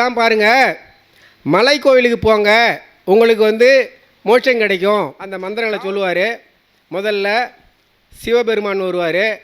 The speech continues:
சிவபெருமானை பிடிச்சி கட்டி வச்சிருவாங்க. ரெண்டாவது பிரம்மா வருவாரு, பிரம்மாவை பிடிச்சி கட்டி வச்சிருவாங்க.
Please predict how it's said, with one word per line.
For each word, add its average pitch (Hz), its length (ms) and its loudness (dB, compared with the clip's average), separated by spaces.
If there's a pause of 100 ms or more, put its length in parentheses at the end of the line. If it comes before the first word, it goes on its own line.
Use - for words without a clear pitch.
(460)
சிவபெருமானை 226 420 -2
பிடிச்சி 190 200 -8
கட்டி 185 220 -4
வச்சிருவாங்க. 151 380 -6 (720)
ரெண்டாவது 220 480 0 (360)
பிரம்மா 233 240 -2 (120)
வருவாரு, 175 380 -4 (500)
பிரம்மாவை 226 320 -2
பிடிச்சி 190 200 -6
கட்டி 175 180 -4
வச்சிருவாங்க. 135 420 -8